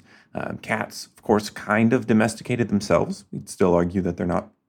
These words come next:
fully domesticated, um, and that they and they kind of gave themselves their own job. We didn't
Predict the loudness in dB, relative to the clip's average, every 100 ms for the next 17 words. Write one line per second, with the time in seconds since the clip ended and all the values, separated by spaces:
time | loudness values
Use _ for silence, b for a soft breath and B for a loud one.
0 | -20 -20 -6 0 0 2 0 0 -2 -4
1 | -2 0 -2 -8 B B B 2 2 2
2 | 0 -2 -2 0 0 0 -2 -4 -4 -4
3 | -6 -12 _ _ -6 -4 -4 -8 -12 -10
4 | -8 -6 -6 0 0 2 -2 2 0 0
5 | 0 2 2 2 2 2 0 0 2 0